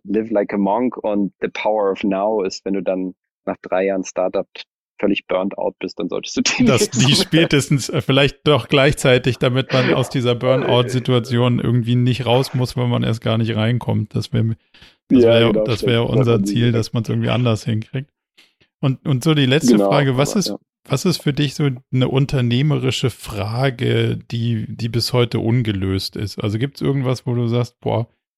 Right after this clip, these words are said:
Speaker 2: wenn das mal einer beantworten würde, wie das eigentlich so genau geht im Unternehmenskontext, würde ich sofort ein Buch zu kaufen?
Speaker 1: Ähm, also ich glaube, jeder Unternehmer, mit dem du sprichst,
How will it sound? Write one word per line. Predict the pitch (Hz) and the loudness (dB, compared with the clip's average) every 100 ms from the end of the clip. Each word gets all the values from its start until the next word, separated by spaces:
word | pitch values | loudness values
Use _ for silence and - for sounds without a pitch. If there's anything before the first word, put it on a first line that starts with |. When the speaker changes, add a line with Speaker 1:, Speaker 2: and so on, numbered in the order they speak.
| _ | _
Speaker 2:
wenn | - 110 | -6 0
das | 120 110 | 0 0
mal | 123 123 | 0 0
einer | 120 | 0
beantworten | 113 117 110 120 - 113 123 110 | 0 -2 -2 -4 -4 -2 -2 -2
würde, | 113 107 | -2 -4
wie | 110 | -4
das | 113 107 | -4 -4
eigentlich | 123 117 113 | -4 -4 -4
so | 113 | -6
genau | 107 113 110 113 | -4 -2 -2 -2
geht | 113 113 - | -2 -4 -4
im | 117 113 | -4 -4
Unternehmenskontext, | 113 107 110 110 113 - - 113 107 117 - | -4 -2 -2 -2 -2 -6 -4 -4 -4 -8 -8
würde | 117 113 | -4 -4
ich | - | -4
sofort | 110 - 104 - | -6 -2 -2 -2
ein | 107 | -4
Buch | 104 - | -6 -10
zu | - | -12
kaufen? | - 107 107 - _ _ _ _ _ _ _ _ _ _ | -8 -6 -6 -10 _ _ _ _ _ _ _ _ _ _
Speaker 1:
Ähm, | 117 110 107 104 104 104 104 101 98 87 - - - - _ _ | 2 4 4 2 2 0 -2 -4 -4 -6 -10 -10 -12 -16 _ _
also | 117 101 | 0 0
ich | - | 0
glaube, | 113 110 117 | 0 2 0
jeder | 98 - 113 127 | 0 -2 0 0
Unternehmer, | 117 113 104 104 110 117 | -2 -4 -4 -2 -2 -2
mit | 107 98 - | -2 -4 -4
dem | 101 | -4
du | 98 98 | -4 -4
sprichst, | - - - 104 127 - - - _ | -6 -8 -2 0 0 -2 -14 -18 _